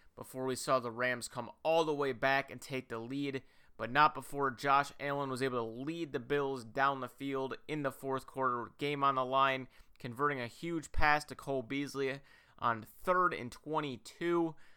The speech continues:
to extend the drive before ultimately hitting Tyler Kroft, the unsung hero of yesterday's game, for the game-winning touchdown to move the Bills to a perfect three and oh. And they will travel on the road next week as they'll be playing at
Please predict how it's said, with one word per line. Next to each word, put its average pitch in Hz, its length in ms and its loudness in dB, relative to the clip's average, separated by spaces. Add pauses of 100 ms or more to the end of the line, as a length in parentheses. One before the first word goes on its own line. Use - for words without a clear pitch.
(400)
to 127 120 -8
extend 143 420 0
the 127 60 -4
drive 131 380 4
before 117 320 -4
ultimately 139 400 -2
hitting 120 240 -8
Tyler 135 440 0
Kroft, 139 500 0
the 120 200 -16
unsung 143 560 -2
hero 139 600 0
of 117 180 -2
yesterday's 117 640 -4
game, 127 380 -4 (440)
for 127 240 0
the 117 160 -4
game-winning 127 920 -4
touchdown 123 520 -2
to 117 60 -6
move 156 340 -4
the 143 80 0
Bills 131 420 -2
to - 200 -8
a 117 100 -2
perfect - 580 2 (100)
three 151 260 -6
and 127 120 -6 (100)
oh. 143 380 2 (340)
And 123 100 -12
they 120 100 0
will 113 220 -6
travel 135 560 0
on 127 220 6
the 120 120 -4
road 120 260 -2
next 131 300 -4
week 123 120 -8
as 117 100 -8
they'll 120 100 -6
be 117 100 -8
playing 127 300 -2
at - 160 -4